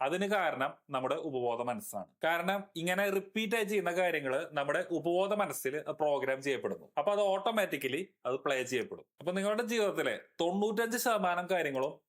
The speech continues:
നിങ്ങളുടെ ഉപബോധ മനസ്സിൽ അങ്ങനെ പ്രോഗ്രാം ചെയ്യപ്പെട്ട് കിടക്കുകയാണ്. നിങ്ങൾ എന്തിനാണ്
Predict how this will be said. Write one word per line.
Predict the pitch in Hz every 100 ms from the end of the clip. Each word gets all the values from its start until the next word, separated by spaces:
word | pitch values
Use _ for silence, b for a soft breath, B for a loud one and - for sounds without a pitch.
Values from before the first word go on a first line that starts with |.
| 147
നിങ്ങളുടെ | 160 160 180
ഉപബോധ | 160 170 180 202 202
മനസ്സിൽ | 139 - 127 160 -
അങ്ങനെ | 135 139 147
പ്രോഗ്രാം | 147 139 143 151 165
ചെയ്യപ്പെട്ട് | 147 123 131
കിടക്കുകയാണ്. | 120 117 107 90 - 170
നിങ്ങൾ | 208 220 170
എന്തിനാണ് | 170 196 208 196